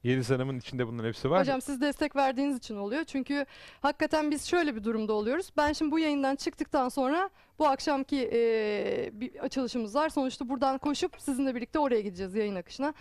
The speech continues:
Speaker 2: Halkla ilişkilerin getirdiği, gerektirdiği şeyler yapacağız. Gerekirse hafta içi ameliyat varsa medikal fotoğraf ona gireceğiz.
Speaker 1: Doğru.
Speaker 2: Siz de farklı bir durumda değilsiniz.
Speaker 1: Doğru,
Speaker 2: Yani
Speaker 1: aynen.
Speaker 2: sizinki
Speaker 1: Doğru.
Speaker 2: çok daha hatta, e, üst durumlarda.
Speaker 1: Doğru.
Speaker 2: Biz de sizden feyz alarak yolumuza devam ediyoruz.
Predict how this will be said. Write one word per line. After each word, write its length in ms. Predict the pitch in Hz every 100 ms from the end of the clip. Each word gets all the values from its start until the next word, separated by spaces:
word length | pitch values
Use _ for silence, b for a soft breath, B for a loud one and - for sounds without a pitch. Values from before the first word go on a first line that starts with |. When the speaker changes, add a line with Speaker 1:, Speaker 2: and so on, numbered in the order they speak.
| B B
Speaker 2:
Halkla 300 | 262 - 254
ilişkilerin 400 | 247 - 254 254
getirdiği, 420 | 247 254 233 220
gerektirdiği 540 | 247 240 - 226 220
şeyler 280 | - 269 294
yapacağız. 440 | 294 269 311 330 - B B B
Gerekirse 440 | 302 320 339 302 311
hafta 240 | 302 311
içi 180 | 294 294
ameliyat 380 | 285 285 285 285
varsa 280 | 269 -
medikal 360 | 311 285 302 285
fotoğraf 360 | 269 262 285 269
ona 180 | 262
gireceğiz. 460 | 247 220 190 208 302
Speaker 1:
Doğru. 160 | 98 B B B
Speaker 2:
Siz 260 | 302 269
de 120 | 254
farklı 380 | 233 247 240 247
bir 60 | 233
durumda 320 | 226 262 392
değilsiniz. 480 | 330 269 220 180 -
Speaker 1:
Doğru, 200 | 95 82 - 240
Speaker 2:
Yani 100 | 214
Speaker 1:
aynen. 160 | 214
Speaker 2:
sizinki 400 | 220 262 226 254
Speaker 1:
Doğru. 120 | 202 -
Speaker 2:
çok 240 | 311 -
daha 220 | 247 214
hatta, 460 | 214 - 208 190 -
e, 260 | 196 190 185
üst 200 | 240 -
durumlarda. 580 | 226 214 202 202 226 440 B B B B
Speaker 1:
Doğru. 180 | 110 95 -
Speaker 2:
Biz 160 | 330 262
de 100 | 339
sizden 380 | 294 262 349 359
feyz 240 | 330 269
alarak 320 | 254 240 359
yolumuza 440 | 320 277 254 339 359
devam 240 | 330 294
ediyoruz. 300 | 220 233 370